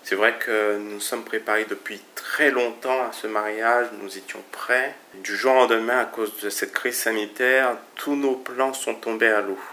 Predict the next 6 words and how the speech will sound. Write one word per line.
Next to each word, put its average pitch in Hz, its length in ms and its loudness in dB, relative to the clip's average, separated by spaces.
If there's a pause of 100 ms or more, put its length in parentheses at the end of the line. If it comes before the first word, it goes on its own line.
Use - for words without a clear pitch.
(140)
Toute 185 320 0
la 139 100 4
préparation, 120 840 2
l'organisation, 107 1200 0
les 101 160 0
prestataires, 107 1040 0